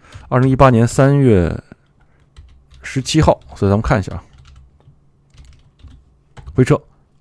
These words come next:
大家请看，现在时间是二零一七年三月十七号，我现在是晚上在家给您录教学视频，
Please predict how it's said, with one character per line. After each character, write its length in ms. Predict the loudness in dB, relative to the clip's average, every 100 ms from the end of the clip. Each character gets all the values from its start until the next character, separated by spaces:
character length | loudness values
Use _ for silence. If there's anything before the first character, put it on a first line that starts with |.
| -2
大 100 | 2
家 20 |
请 80 | 4
看， 120 | 4 0 -8 -20 -20 0
现 120 | 4
在 100 | 6
时 120 | 6
间 160 | 4 4
是 160 | 4
二 100 | 4
零 120 | 4 2
一 40 |
七 140 | 0
年 140 | 0 2
三 180 | 4 2
月 80 |
十 160 | 2 0
七 100 | 2
号， 120 | 2
我 180 | 4 2
现 100 | 4
在 80 | 4
是 180 | 4 4
晚 300 | 2 0 0
上 320 | 2 2 0 -6 -20 -10
在 220 | 2 2
家 260 | 4 2 2
给 240 | 2 0 0
您 360 | 0 0 0
录 380 | 2 2 2 -4 -12 _
教 260 | 2 4 6
学 220 | 4 0
视 180 | 2 0
频， 240 | 0 -2